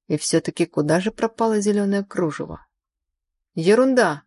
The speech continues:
Бодро воскликнула Васа и пришпорила коня, чтобы вырваться вперед и, горцуя, развернуться перед спутниками. "К вечеру будем на границе ламенских пустошей.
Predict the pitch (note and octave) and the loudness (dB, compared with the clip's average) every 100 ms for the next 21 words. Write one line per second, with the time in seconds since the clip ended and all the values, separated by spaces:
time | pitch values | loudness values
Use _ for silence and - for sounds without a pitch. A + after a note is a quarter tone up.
0 | _ - E3 E3 D#3+ D#3 D3+ - F#3 F3+ | _ -12 0 2 2 0 -2 -4 -4 -2
1 | F3 E3 E3 A3 B3+ E3 - G3+ - E3 | -2 -2 0 -2 -2 -4 -2 -2 0 -2
2 | - F#3+ F3+ E3 - F#3 G#3+ A3 F#3 D#3+ | 0 2 2 0 0 0 0 0 -2 0
3 | D#3 E3 F3 E3 - D#3+ - F3 G#3+ - | 0 2 2 0 -4 -8 -4 0 0 -2
4 | - C4 B3+ A#3 - C4+ A3 E3+ E3+ F3 | -4 0 2 2 0 2 2 2 0 2
5 | G3 A3+ G3 - E3+ - - F#3 - D3 | 0 0 -2 -2 -4 -6 -8 -6 -4 -6
6 | C#3+ C#3 C#3+ - _ _ _ _ - A#3+ | -6 -10 -12 -18 _ _ _ _ 2 2
7 | B3 G3+ D3+ D#3 G3+ G3+ G3+ F3 G3 G#3+ | 4 2 2 4 4 4 2 2 2 2
8 | A3+ F3 E3 F3+ G3+ - G#3+ - A3+ - | 2 0 0 2 0 0 -4 -2 -2 0
9 | C#3+ - E3+ | -2 -4 -8